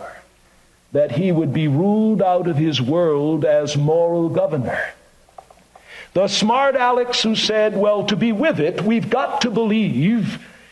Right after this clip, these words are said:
in the theories propounded and expounded and supported by Darwin," most of the people, for many good religious men, were infatuated with Darwin. They had no intention of ruling God out of his moral universe.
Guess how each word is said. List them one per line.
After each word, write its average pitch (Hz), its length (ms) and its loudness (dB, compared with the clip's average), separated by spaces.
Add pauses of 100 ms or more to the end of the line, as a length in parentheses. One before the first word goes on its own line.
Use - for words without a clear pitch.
(120)
in 254 360 0
the 233 100 0
theories 240 680 0
propounded 262 840 0
and 269 120 2
expounded 240 920 0
and 247 180 0
supported 240 680 0
by 226 200 2
Darwin," 220 840 0 (140)
most 349 560 0
of 349 80 -2
the 349 100 -2
people, 359 380 -2
for 247 120 -2
many 349 300 0
good 359 260 -2
religious 339 520 0
men, 330 320 2
were 226 120 2
infatuated 262 800 0
with 226 160 -2
Darwin. 262 540 0 (220)
They 554 140 2
had 254 180 2
no 403 280 2 (120)
intention 381 600 -2
of 240 140 0
ruling 330 460 0
God 277 420 0
out 311 340 0
of 277 80 -2
his 262 160 -2
moral 381 480 2
universe. 254 800 0